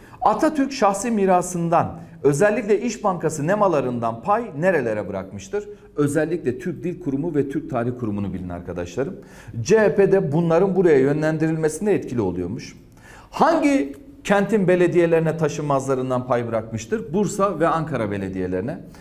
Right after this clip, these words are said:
Kardeşi Makbule ve Sabiha Gökçen'e ev ve maaş. Diğer manevi kızları Afet İnan, Ülkü Çukuroğlu, Rukiye Hanım, Nebile Hanım'a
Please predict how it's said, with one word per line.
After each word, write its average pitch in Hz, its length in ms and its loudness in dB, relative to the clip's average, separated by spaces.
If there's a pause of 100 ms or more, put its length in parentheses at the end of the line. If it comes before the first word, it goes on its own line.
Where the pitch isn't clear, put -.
(200)
Kardeşi 240 440 2
Makbule 233 720 2
ve 185 80 2
Sabiha 185 420 2
Gökçen'e 147 640 -2
ev 175 220 0
ve 156 80 2
maaş. 120 540 -2 (640)
Diğer 247 220 4
manevi 208 440 0
kızları 135 400 0
Afet 170 440 2
İnan, 156 240 -4
Ülkü 165 280 -10
Çukuroğlu, 135 500 -2
Rukiye 151 300 -2
Hanım, 151 260 -2
Nebile 160 300 -2
Hanım'a 160 400 -2